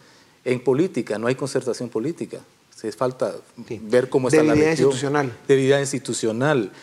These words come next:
Speaker 1: En comercio nos falta llegar a ese nuevo estado, ¿verdad? Eh, libre <coughs> circulación. Eh, en la parte social hay poca coordinación.
Speaker 2: Sí. Por eso es que
Speaker 1: Entonces,
Speaker 2: son los presidentes los
Speaker 1: la
Speaker 2: que deben asumir el
Speaker 1: región,
Speaker 2: liderazgo.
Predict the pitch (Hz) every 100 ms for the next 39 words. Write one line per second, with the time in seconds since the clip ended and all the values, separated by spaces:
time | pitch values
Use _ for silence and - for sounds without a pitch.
0 | - - 117 117 127 120 135 165 135 113
1 | 127 135 135 113 104 117 127 110 113 120
2 | 110 113 107 - 156 156 95 98 135 120
3 | 98 92 90 87 82 85 110 143 139 120
4 | - 131 110 98 147 160 110 85 - -
5 | - - _ - 110 113 113 - 120 117
6 | 131 131 120 104 - 135 156 120 92 -
7 | 110 120 - 131 120 104 98 95 98 92
8 | - 131 117 95 - - - - 147 185
9 | - 202 180 - 180 180 - 139 160 165
10 | 170 156 139 151 170 147 139 147 147 147
11 | 151 156 170 170 147 139 135 113